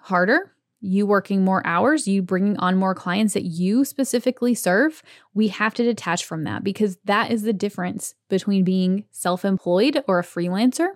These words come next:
or a solopreneur and having a business that can keep running without you. And so that's what we're defining in phase two, is what is that process that you can scale up and you can be the C E O of.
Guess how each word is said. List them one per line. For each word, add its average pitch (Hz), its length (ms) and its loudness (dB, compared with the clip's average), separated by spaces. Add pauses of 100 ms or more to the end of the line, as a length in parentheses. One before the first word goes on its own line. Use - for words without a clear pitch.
or 180 120 0
a 180 40 2
solopreneur 180 760 0 (480)
and 226 140 2
having 254 360 4
a 247 60 4
business 196 680 -2 (260)
that 175 160 0
can 196 180 0
keep 233 340 -2
running 214 320 2
without 175 360 -2
you. 294 320 0 (180)
And 185 160 0
so 185 300 4 (100)
that's 185 320 -4
what 208 80 0
we're 233 100 2
defining 208 520 0
in 196 100 0
phase 180 240 0
two, 196 380 0 (400)
is 185 140 2
what 185 360 2
is 277 140 2
that 247 160 0
process 185 680 -2 (360)
that 180 140 2
you 202 120 2
can 220 200 2
scale 190 360 0
up 196 260 0 (300)
and 185 120 2
you 190 80 2
can 233 140 2
be 247 120 2
the 254 100 -4
C 254 300 -2
E 277 60 2
O 277 120 2
of. - 260 -8